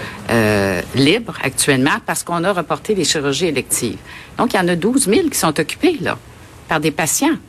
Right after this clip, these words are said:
dont on s'occupe. Alors ça, ce sont toutes les situations urgentes. Il y a les urgences,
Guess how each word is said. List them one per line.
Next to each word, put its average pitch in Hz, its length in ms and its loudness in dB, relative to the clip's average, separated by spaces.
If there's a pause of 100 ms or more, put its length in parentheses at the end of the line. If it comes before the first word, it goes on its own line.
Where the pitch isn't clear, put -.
(560)
dont 240 260 2
on 190 80 -2
s'occupe. 175 480 -2 (440)
Alors 151 220 2
ça, - 140 -2
ce - 160 -2
sont 170 240 -2
toutes - 260 -4
les 185 80 2
situations - 540 0 (100)
urgentes. 160 560 0 (140)
Il 127 80 -2
y - 20 0
a - 20 2
les 120 260 0
urgences, 254 600 0